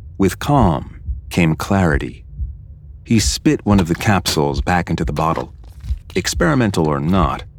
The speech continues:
two could become four and four could become eight. He remembered the yellow coats lining up at bedtime for their meds.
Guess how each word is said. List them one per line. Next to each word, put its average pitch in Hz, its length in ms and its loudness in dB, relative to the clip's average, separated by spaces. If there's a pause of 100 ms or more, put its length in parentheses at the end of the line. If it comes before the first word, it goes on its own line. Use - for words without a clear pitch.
(480)
two 107 280 4
could 73 160 0
become 65 340 -2
four 90 560 2
and 65 160 -4
four 85 400 2
could 82 180 -4
become 73 360 -2
eight. 82 340 -2 (760)
He 110 100 4
remembered 110 460 4
the 90 80 2
yellow 92 300 2
coats - 480 -4
lining 82 480 2
up 80 120 -2
at 73 160 -8
bedtime 76 560 -2
for - 120 -8
their 69 140 -4
meds. 76 480 -4